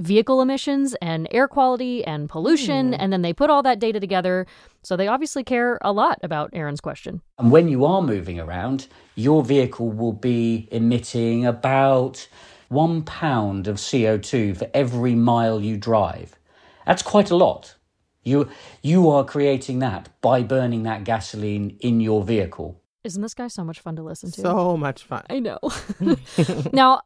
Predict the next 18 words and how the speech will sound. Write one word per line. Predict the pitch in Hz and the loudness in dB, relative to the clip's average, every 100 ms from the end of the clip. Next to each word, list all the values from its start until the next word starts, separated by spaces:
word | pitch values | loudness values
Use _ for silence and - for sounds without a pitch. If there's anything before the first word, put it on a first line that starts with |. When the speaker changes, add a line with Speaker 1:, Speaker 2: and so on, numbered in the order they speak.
| 247 | 0
Speaker 1:
I | 247 285 277 - | 0 0 -4 -10
don't | 226 262 254 - | -4 -2 -2 -6
know | 208 202 208 202 | -4 -2 0 -2
how | 190 180 180 | -2 -4 -2
old | 175 160 170 | -4 -6 -8
Aaron's | 202 202 214 - | -6 -4 -6 -6
Honda | 233 226 | -6 -6
Civic | 233 247 247 247 | -6 -6 -4 -2
is. | 240 | -2
That | 156 175 | -2 -2
Speaker 2:
Mm-hmm. | |
Speaker 1:
does | 180 180 | 0 0
matter. | 170 165 170 226 | 0 -2 0 0
If | 190 | -2
it's | 185 - | -6 -4
newer, | 170 170 196 | -2 0 0
it | 180 | 0
might | 175 165 | -2 -4